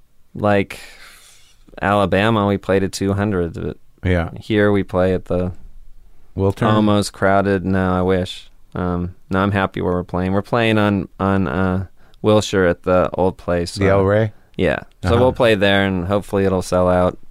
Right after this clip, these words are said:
Speaker 2: That's good
Speaker 1: If
Speaker 2: space.
Speaker 1: not, it'll be close. So that's, um,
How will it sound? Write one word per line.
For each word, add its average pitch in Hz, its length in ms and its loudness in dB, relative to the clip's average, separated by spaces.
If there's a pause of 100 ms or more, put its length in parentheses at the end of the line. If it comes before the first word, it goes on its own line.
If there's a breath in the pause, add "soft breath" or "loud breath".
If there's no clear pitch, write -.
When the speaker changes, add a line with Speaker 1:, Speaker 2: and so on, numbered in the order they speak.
(140)
Speaker 2:
That's 113 180 -6
good 101 240 -2
Speaker 1:
If 110 120 2
Speaker 2:
space. 101 100 2
Speaker 1:
not, 104 340 2
it'll 95 380 0
be 98 120 -4
close. 95 520 0 (280 soft breath)
So - 100 -20
that's, - 460 -2 (580 loud breath)
um, 101 520 2